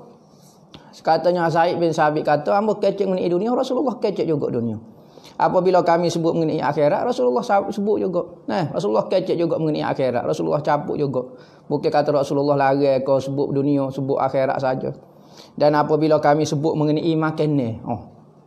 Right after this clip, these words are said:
Zaid bin Sabit ulai pula. Takut kita faham dunia hak kita sebut mula-mula saat ni, dunia hak bawa akhirat, eh, tapi Rasulullah. Tak, tak. Zaid bin Sabit kata, "Kalau hamba sebut bab makanan, Rasulullah sebut juga mengenai makanan, caca, lopak tiket tu tak ada lah sebutnya."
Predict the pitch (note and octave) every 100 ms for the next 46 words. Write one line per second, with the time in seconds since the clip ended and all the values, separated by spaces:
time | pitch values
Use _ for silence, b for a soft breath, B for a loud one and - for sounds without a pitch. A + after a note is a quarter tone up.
0 | - C3+ C#3 D3+ C#3+ C#3+ D3 D3 D3+ C3+
1 | B2 C3 A2+ - B B B - C#3 C#3
2 | D3 D3+ D3 D3+ D#3 D3+ D#3 D#3+ D3 D3+
3 | D3 D3 D3 D3 D#3 D3+ D3 D3+ C#3+ E3
4 | E3 D3+ D#3 D3 C#3 C#3+ B2+ C3+ C#3+ C3
5 | C#3 B2 A#2 A#2 A#2+ B2 A#2 A2+ A#2+ A2
6 | A2+ - A3+ G#3+ B B B B B -
7 | F#3 G#3 F#3 G3 G3 G#3 G3 G3 G3 G3
8 | F#3+ G3+ F3+ F#3 F#3 F#3+ F#3 F3 F3+ G3
9 | A#3 B3+ - - A#3 A#3 A#3+ A#3+ G#3+ G3+
10 | F#3+ F3+ F3+ E3+ E3+ D#3+ D#3+ D#3 D3+ D3
11 | C#3+ C#3 B2+ A#2 C3 C3 - D3 C3+ C3+
12 | C3+ C#3 - C#3 - C3+ A#2+ G#2+ C3 C3+
13 | F#2+ A#2 B2+ A#2 - E3+